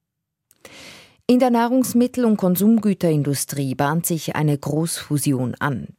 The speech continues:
Der amerikanische Ketchup-Hersteller Kraft Heinz will den etwa doppelt so großen Konkurrenten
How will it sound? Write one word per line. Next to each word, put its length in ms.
Der 220
amerikanische 720
Ketchup-Hersteller 1080
Kraft 500
Heinz 460
will 320
den 440
etwa 320
doppelt 400
so 160
großen 460
Konkurrenten 720